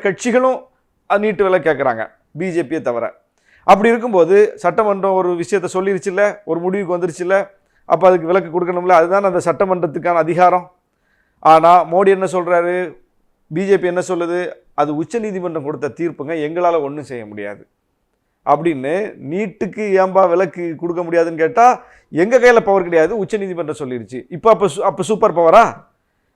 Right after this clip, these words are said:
நீட் விஷயத்துல உச்சநீதிமன்றம் சூப்பர் பவர். நாடாளுமன்றமோ நம்ம குடியரசுத் தலைவரோ மோடியோ ஒண்ணும் செய்ய முடியாது, ஒன்றிய அரசு ஒண்ணும் செய்ய முடியாது. இது பி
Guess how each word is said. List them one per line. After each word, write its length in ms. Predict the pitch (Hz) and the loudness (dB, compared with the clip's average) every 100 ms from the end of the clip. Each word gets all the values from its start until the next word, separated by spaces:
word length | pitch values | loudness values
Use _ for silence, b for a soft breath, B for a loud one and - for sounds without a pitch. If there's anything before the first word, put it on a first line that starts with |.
| _ _ _ - | _ _ _ -2
நீட் 280 | 214 240 254 | 0 2 0
விஷயத்துல 440 | 233 233 233 240 285 294 262 | 4 4 6 6 8 8 6
உச்சநீதிமன்றம் 600 | 226 254 247 233 233 262 | 2 0 0 0 0 0
சூப்பர் 280 | 247 240 190 | 2 2 4
பவர். 220 | 180 165 - - _ _ _ _ _ _ _ | 4 2 -2 -20 _ _ _ _ _ _ _
நாடாளுமன்றமோ 720 | 185 233 233 226 214 208 214 277 262 233 226 214 208 196 - _ _ _ _ 170 | 4 10 10 8 4 4 6 8 8 8 6 4 2 -4 -14 _ _ _ _ -6
நம்ம 200 | 196 208 170 | -2 0 4
குடியரசுத் 380 | 220 214 - | 6 6 4
தலைவரோ 380 | 208 208 208 262 277 233 - _ _ _ _ _ _ - | 2 2 4 6 6 2 -8 _ _ _ _ _ _ -4
மோடியோ 420 | 196 233 226 254 269 | 4 4 6 8 8
ஒண்ணும் 200 | 233 233 190 | 8 4 4
செய்ய 120 | 196 | 2
முடியாது, 240 | 175 147 - _ - | 2 0 -2 _ -2
ஒன்றிய 220 | 214 233 214 | 2 4 4
அரசு 140 | 240 220 | 4 2
ஒண்ணும் 160 | 220 | 0
செய்ய 100 | 202 190 | -2 0
முடியாது. 200 | 185 151 208 | 0 0 -2
இது 100 | 254 | -4
பி 80 | 214 | 0